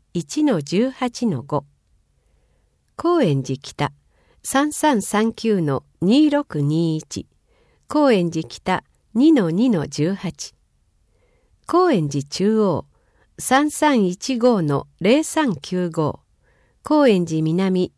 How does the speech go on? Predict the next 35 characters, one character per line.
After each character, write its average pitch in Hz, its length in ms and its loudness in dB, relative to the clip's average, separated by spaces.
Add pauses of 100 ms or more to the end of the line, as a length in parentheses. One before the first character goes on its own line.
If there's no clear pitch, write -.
(120)
二 269 160 4
の 220 180 4
五 160 180 -2
十 247 300 0
二 247 180 2
の 190 160 0
二、 135 260 -4 (1080)
高 349 240 2
円 170 220 2
寺 143 160 -4
東 151 640 -4 (580)
三 285 300 0
三 254 340 2
一 240 320 -4
五 226 240 2
の 160 220 -2 (260)
一 294 360 -4
八 285 340 -4
零 175 260 0
二、 196 320 -2 (720)
高 330 260 2
円 175 180 2
寺 143 160 -4
南 160 500 0 (400)
一 185 300 -2
の 220 180 2
七 233 320 0
の 135 200 -2
二 202 200 0
十 143 300 -4
二、 151 200 -6 (1300)
高 339 240 0
円 180 220 0
寺 139 160 -4
南 156 480 -2